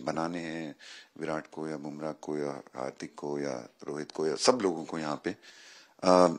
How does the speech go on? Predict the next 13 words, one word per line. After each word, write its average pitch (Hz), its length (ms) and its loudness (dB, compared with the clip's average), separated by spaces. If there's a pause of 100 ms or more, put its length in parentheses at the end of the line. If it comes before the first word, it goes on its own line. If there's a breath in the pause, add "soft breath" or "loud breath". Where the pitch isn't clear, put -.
(120)
ये 95 140 10
लोग 110 220 8
करते 80 280 0
हैं, 71 120 -6
तो 87 500 2
हम 104 180 6
इनको 110 200 2
सिर्फ 104 200 4
सपोर्ट 98 360 6
कर 95 140 4
सकते 92 360 0
हैं। 92 260 0
इनको 87 520 4